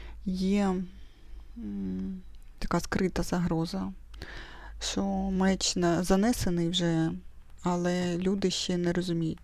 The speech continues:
цього. Ще не відчувають на собі. Будуть проявлятися всі страхи, і, е, там буде такі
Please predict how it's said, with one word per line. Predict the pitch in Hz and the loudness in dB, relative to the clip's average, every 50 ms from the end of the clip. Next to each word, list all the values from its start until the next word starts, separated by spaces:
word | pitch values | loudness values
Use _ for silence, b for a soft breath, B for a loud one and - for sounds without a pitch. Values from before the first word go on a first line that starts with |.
| - | -8
цього. | - - - 175 170 180 185 180 170 - - - - - - - - - - - - - - - - - - B B B B B B B B B B B B | -6 -4 -2 -2 -2 -2 -4 -6 -8 -12 -18 -18 -16 -16 -16 -18 -20 -20 -20 -20 -20 -20 -18 -18 -18 -16 -14 B B B B B B B B B B B B
Ще | B - - 185 | B -4 0 0
не | 180 180 180 | 2 2 0
відчувають | 170 170 - - 190 180 175 170 190 - | 0 -2 -2 -2 0 0 0 0 -2 -4
на | 202 190 | -6 -8
собі. | - - 190 185 190 190 190 180 - - - - - - B B B B B B B B B B B - - | -6 -6 -6 -4 -4 -4 -8 -8 -10 -16 -20 -20 -20 -20 B B B B B B B B B B B -6 0
Будуть | 214 202 202 202 190 185 - - | 2 2 4 4 2 0 -2 -4
проявлятися | - - - 185 185 180 180 180 175 175 - - - - | -2 2 2 4 4 4 4 4 2 2 0 -2 -2 -2
всі | 170 - - - 175 | 0 0 0 0 0
страхи, | - - - - - 180 - - 214 220 262 262 262 - - - - - - | 0 0 0 0 0 0 0 0 0 0 0 -2 -6 -10 -14 -14 -12 -10 -6
і, | 190 190 180 180 180 180 180 175 | -4 -2 -2 0 0 0 0 2
е, | 175 170 170 170 175 - - 180 175 180 185 170 - - | 2 2 2 2 0 -2 -2 -4 -6 -6 -8 -10 -4 0
там | - 175 175 175 175 170 170 180 180 180 180 - - | 2 4 4 4 2 0 -2 -4 -4 -6 -10 -10 -8
буде | 196 180 165 165 160 170 165 165 160 160 160 165 175 165 - - - - - - B B B B B - - - - | -6 -2 0 0 2 2 2 2 2 2 2 0 -4 -8 -12 -18 -20 -20 -20 -20 B B B B B -18 -16 -12 -10
такі | - - - 190 180 175 175 170 | -8 -6 -4 -2 0 2 2 0